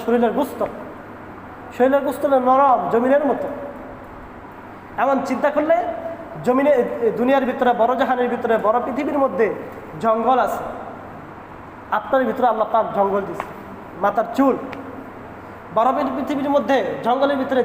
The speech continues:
তিন শ্রেণীর পানি থাকে, একটা বড় পানি, আর একটা মাঝারি ধরনের পানি, ছোট পানি। আপনার মাথার জঙ্গলের মধ্যে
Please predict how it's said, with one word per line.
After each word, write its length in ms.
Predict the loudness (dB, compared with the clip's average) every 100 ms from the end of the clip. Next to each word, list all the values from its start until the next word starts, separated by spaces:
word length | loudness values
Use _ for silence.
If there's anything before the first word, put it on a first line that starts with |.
| 0
তিন 180 | -2 0
শ্রেণীর 320 | 0 0 2
পানি 160 | 0 2
থাকে, 220 | 2 0 -4 -8 -12 -14 -16 -18 -18 -18 -8 -4
একটা 180 | 0
বড় 200 | 2 2
পানি, 320 | 4 2 4 4
আর 60 |
একটা 160 | 4 2
মাঝারি 320 | 2 4 4
ধরনের 240 | 4 2
পানি, 200 | 2 0 0
ছোট 160 | -2 0
পানি। 200 | 2 0 -2 -8 -12 -12 -14 -4
আপনার 360 | -2 0 2 2 2 0
মাথার 400 | 0 2 2 2
জঙ্গলের 380 | 2 4 4 2
মধ্যে 220 | 2 2